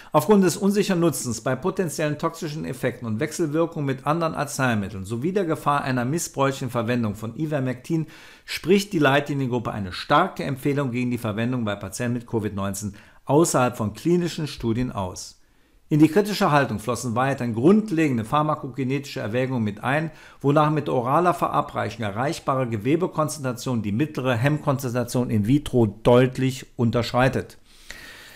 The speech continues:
Es sind derzeit über dreißig laufende klinische Studien zu Ivermectin registriert, welche mehr Evidenz über den Nutzen von Ivermectin bei Covid neunzehn schaffen könnten. Immunmodulatorische Therapieansätze.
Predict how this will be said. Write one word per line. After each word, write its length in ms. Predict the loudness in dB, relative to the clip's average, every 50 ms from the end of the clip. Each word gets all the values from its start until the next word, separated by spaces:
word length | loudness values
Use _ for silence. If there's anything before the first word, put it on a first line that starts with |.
| -20 -20 -20 _ _ 0
Es 140 | 2 4 6
sind 160 | 6 8 8
derzeit 320 | 8 8 8 8 6 6
über 180 | 8 8 8 8
dreißig 460 | 8 6 6 6 6 6 4 0 4
laufende 320 | 6 6 6 4 4 0 -2
klinische 440 | 0 0 0 0 0 0 -2 -4
Studien 340 | -4 -2 -4 0 2 2 0
zu 180 | 0 -2 -4 -4
Ivermectin 720 | -2 -2 0 2 2 2 0 0 -4 -6 -2 -2 0 0
registriert, 600 | 0 0 -2 -2 -6 -6 0 0 0 0 2 0
welche 400 | 0 0 0 2 0 0 0 2
mehr 280 | 2 2 2 2 2 2
Evidenz 400 | 0 2 2 0 0 0 -2 -4
über 220 | -2 0 0 0
den 120 | 0 0 0
Nutzen 320 | -2 -2 -4 -4 -6 -4
von 220 | -4 -2 -4 -4
Ivermectin 540 | -2 -2 0 0 0 -2 -4 -4 -2 -2 0
bei 100 | 0 -2
Covid 320 | 0 -2 -2 -2 0 -2 0
neunzehn 560 | 0 0 0 0 0 0 0 0 0 -4 -8 -14 _ _
schaffen 600 | -12 -6 -2 -2 -2 0 0 0 0 0 0 -4 -12 _ -2 2
könnten. 400 | 4 4 4 4 0 -4 -6 -10 -18 _ _ _ _ _ _ _ _ _ _ _ _ _ _ _ _ _ _ _ _ _ _ -20 -20 _ _ -20 2 6
Immunmodulatorische 1300 | 8 10 10 10 10 10 10 8 8 8 8 8 8 6 6 4 4 6 6 6 4 4 2 0 0 2
Therapieansätze. 1400 | 0 0 2 2 0 -2 -2 -2 -2 -2 -2 0 0 0 0 0 -2 -2 0 4 4 4 4 2 0 -2 -6 -10